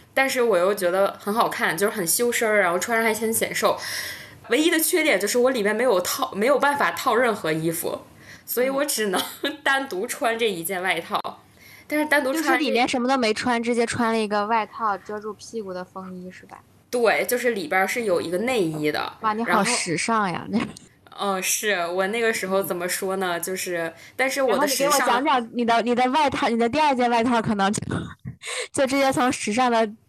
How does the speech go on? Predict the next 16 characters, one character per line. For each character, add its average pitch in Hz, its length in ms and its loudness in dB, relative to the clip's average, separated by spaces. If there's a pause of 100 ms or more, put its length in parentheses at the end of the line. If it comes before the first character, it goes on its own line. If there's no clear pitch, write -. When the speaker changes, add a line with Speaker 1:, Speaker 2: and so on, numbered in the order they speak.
Speaker 2:
顶， 196 180 0
巅 233 260 2
峰 226 220 0
到 226 200 2
时 - 180 -4
尚 240 160 0
的 214 80 0
洼 208 340 2
地 220 180 -2
了。 180 200 0 (280)
Speaker 1:
<laughs> 247 260 -12
对， 196 160 0
对， 170 160 0
对， 160 140 0
对， 156 160 -4
对， 147 220 -6